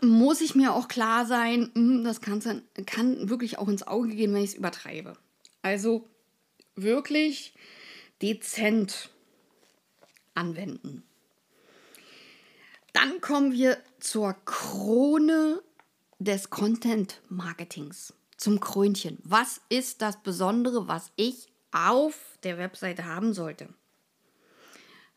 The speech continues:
Neben der Suchmaschinenoptimierung, ja, seo genannt. Ich erwähne das nochmal, weil viele denken, "Ah, ich komme ja um seo drumherum, muss ich nicht machen, ah, ist aufwendig."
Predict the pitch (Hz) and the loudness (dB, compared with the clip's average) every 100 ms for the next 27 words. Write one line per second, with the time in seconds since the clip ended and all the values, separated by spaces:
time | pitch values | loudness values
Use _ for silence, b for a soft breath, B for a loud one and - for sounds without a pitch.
0 | _ 190 196 190 196 233 240 202 190 190 | _ 0 2 4 4 2 2 2 0 -2
1 | 190 190 185 - 180 170 - 175 170 165 | -2 -2 -4 -4 -6 -6 -8 -6 -4 -4
2 | 156 151 - - - _ _ 165 180 233 | -8 -10 -14 -18 -20 _ _ -12 -8 -10
3 | 254 180 180 170 151 151 175 240 254 - | -12 -10 -6 -6 -8 -12 -8 -6 -8 -16
4 | _ _ _ b b - 202 190 196 254 | _ _ _ b b -14 -10 -4 2 4
5 | 262 240 196 190 180 170 185 220 254 B | 4 2 -4 -4 -6 -4 -4 -4 -6 B
6 | B B B B B B - 190 190 226 | B B B B B B -12 -10 -8 -4
7 | 220 202 202 - 208 - 214 226 233 226 | -2 0 -2 -2 -6 -8 -10 -10 -10 -10
8 | - 202 208 165 196 196 208 202 180 185 | -6 -2 -2 0 0 0 -2 -4 -2 -4
9 | 185 220 233 208 196 190 196 - 202 214 | 0 2 2 2 -2 -6 -8 -6 -8 -8
10 | - 220 196 - 196 202 - - - 208 | -6 -4 -4 -8 -10 -10 -10 -12 -10 -8
11 | 214 208 208 - | -6 -4 -6 -10